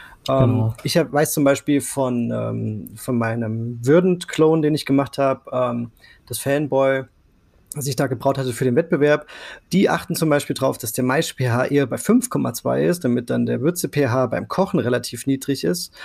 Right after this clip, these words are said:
Speaker 1: Und das sorgt nämlich dafür, dass die Bitterstoffe aus dem Hopfen schlechter extrahiert werden. Und gerade bei diesen New England I P As ist das halt dann da wieder ein Vorteil, was in anderen Bierstilen wieder ein Nachteil ist, ne? Gerade wenn man sich da mit den Ibus, äh, schwer tut, äh, beziehungsweise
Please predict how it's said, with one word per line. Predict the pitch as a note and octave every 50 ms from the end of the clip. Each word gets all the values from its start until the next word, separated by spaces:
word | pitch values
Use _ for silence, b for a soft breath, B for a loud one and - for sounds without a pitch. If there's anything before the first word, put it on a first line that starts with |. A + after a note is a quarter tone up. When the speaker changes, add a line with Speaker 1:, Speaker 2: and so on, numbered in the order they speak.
| B B B B B _
Speaker 1:
Und | - C3 C3 B2+ A#2+ -
das | C3+ C#3 - -
sorgt | - D#3 D3+ - -
nämlich | D3 C#3+ C#3+ C#3+ C3+ -
dafür, | - C#3 - - - D3 C#3+ C#3
dass | - C3 B2+ A#2+ A#2+ - -
die | - - A#2+ A#2+ A#2 A#2 A2+ G#2+
Bitterstoffe | G#2+ - G3 - A#3 - - - D3 - -
aus | B2+ A2+ A2+ - -
dem | - B2+ G#2+
Hopfen | E3 G3 - - B2
schlechter | A#2 - - C3 D#3 E3+ - - C3
extrahiert | - - - - - B2+ B2 E3+ F3+ F3+ -
werden. | G2 - - - - B1+
Und | - -
gerade | - C3 C#3+ C#3+
bei | B2 C3 C3
diesen | C3 B2+ A#2+ B2
New | B2 C#3
England | D#3+ F#3+ F#3+ D3+ A#2+ A#2
I | A#2 B2+ B2
P | - C#3+ C3+ C3 D3 D#3
As | D#3+ - -
ist | A2+ - C#3+
das | B2 -
halt | C#3 C3+ C3 B2 -
dann | C3 B2+ C3+ C3+ C3+ C3+ C3+ B B B B B
da | C#3 C#3 C#3+ C3+
wieder | C#3 C#3+ C#3+
ein | C#3
Vorteil, | - - F3 F3+ - - A#2 A#2+ A#2+ A#2 A#2 B B B B B B
was | C3+ C3+ B2+
in | C3 C3+
anderen | B2+ D3 D3+ D3
Bierstilen | C3+ D3 - - D3+ C#3 B2+
wieder | B2+ B2+
ein | B2+
Nachteil | C3 D#3 F3 - - C3+ C3 B2 -
ist, | A2 A2 - -
ne? | C3+ C#3
Gerade | C3+ C3+ C#3 C#3 C3+
wenn | C#3 C3+
man | C3+ C3
sich | B2+ C3+ A#2
da | - C3+ B2+
mit | C3 C3+ B2+
den | B2+ C3+
Ibus, | C#3 E3 D3+ D3 C#3+ C#3+ C#3+ C#3 - -
äh, | C3+ C3 A#2+
schwer | - - C3+ C#3 C#3+ D3 C#3+ -
tut, | - D#3+ D#3 D3+ D3+ C#3+ - -
äh, | A#2 C3 C3 C3 B2+ B2 A#2+
beziehungsweise | - - - - D3+ C3 C3+ C#3 C#3 B2 C3+ B2